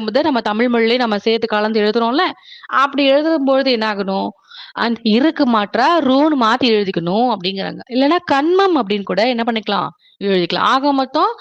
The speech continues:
துணை, அ, தனிக்குறிலை தொடர்ந்து ரகர ஒற்று வரக்கூடாது, வந்துச்சுன்னா அதை மாற்றி எழுதணும் அப்படிங்கிறது விதி.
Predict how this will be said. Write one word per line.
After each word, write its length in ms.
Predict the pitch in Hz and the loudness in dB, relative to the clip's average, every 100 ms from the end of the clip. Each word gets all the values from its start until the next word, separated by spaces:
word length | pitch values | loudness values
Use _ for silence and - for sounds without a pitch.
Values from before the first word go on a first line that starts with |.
| - - - | -14 -20 -18
துணை, 340 | - 262 269 262 | 0 2 2 0
அ, 220 | 180 196 | 0 0
தனிக்குறிலை 600 | 233 254 339 294 277 269 | 0 0 0 0 2 2
தொடர்ந்து 680 | 269 254 247 277 285 339 466 466 _ - | 2 0 0 0 2 2 0 -4 _ -4
ரகர 400 | 220 233 277 262 | -2 0 2 2
ஒற்று 160 | 220 196 | 0 -2
வரக்கூடாது, 800 | 196 214 226 220 226 330 403 - | -2 0 0 0 2 0 0 -2
வந்துச்சுன்னா 560 | 185 196 240 233 233 269 | -4 0 -2 0 0 0
அதை 280 | 220 214 370 466 | 0 0 0 -2
மாற்றி 500 | - 202 220 240 254 | -2 0 0 0 0
எழுதணும் 480 | 202 185 175 190 202 | 2 0 0 0 0
அப்படிங்கிறது 360 | 175 180 175 170 | -2 -4 -4 -4
விதி. 220 | 165 - | -6 -8